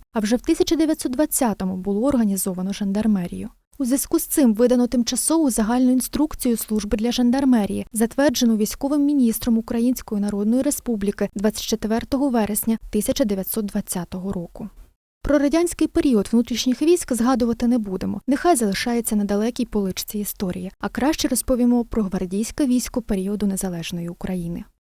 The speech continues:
Як самостійна силова структура, Нацгвардія існувала з тисяча дев'ятсот дев'яносто першого по двохтисячний рік, як військове формування з правоохоронними функціями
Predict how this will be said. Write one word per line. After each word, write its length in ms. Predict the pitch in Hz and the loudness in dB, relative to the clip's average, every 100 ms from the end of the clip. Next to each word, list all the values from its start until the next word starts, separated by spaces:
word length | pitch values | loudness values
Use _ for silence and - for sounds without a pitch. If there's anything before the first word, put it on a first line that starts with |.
| _ 277 | _ -4
Як 120 | 285 | 0
самостійна 500 | 330 302 - 359 349 | 2 2 2 2 2
силова 320 | - 311 302 | 2 2 2
структура, 540 | 302 - 311 - 196 190 | 0 -4 -4 -2 0 0
Нацгвардія 600 | 208 240 285 320 277 262 | 0 2 2 2 2 0
існувала 500 | 233 240 233 269 262 | 0 0 2 0 0
з 60 | |
тисяча 360 | - 254 302 247 | -4 -6 -4 -2
дев'ятсот 360 | 226 240 254 | -2 -2 -2
дев'яносто 440 | 220 226 220 - 214 | 0 0 -2 -4 -6
першого 520 | - 240 - 285 269 | -2 -2 -2 -2 -2
по 160 | - 226 | -2 -2
двохтисячний 760 | 208 - 196 - - 226 220 | -4 -4 -6 -4 -4 0 0
рік, 280 | 208 175 - | -2 -6 -4
як 200 | 277 - | -2 0
військове 360 | 311 - 320 302 | 0 2 2 2
формування 600 | 302 285 285 220 180 190 | 2 2 2 0 0 -4
з 60 | |
правоохоронними 760 | - 214 208 214 240 247 285 294 | -4 -4 -2 0 2 4 2 0
функціями 600 | - 233 220 - 247 | 2 2 2 0 0